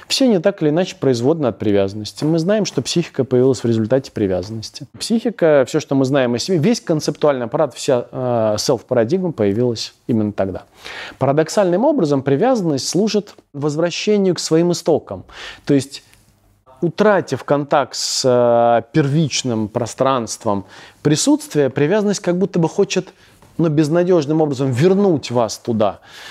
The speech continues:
Э, это как если бы человек, э,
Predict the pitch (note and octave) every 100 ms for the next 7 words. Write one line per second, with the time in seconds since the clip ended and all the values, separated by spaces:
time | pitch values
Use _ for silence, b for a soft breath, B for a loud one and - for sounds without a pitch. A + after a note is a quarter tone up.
0 | B B C3 A#2 A2+ A2 A2 A2 B2+ B2
1 | B2+ B2+ - C#3 - B2 A#2+ A#2 A2 -
2 | B2+ B2 B2 G#2+ - - A2+ A2+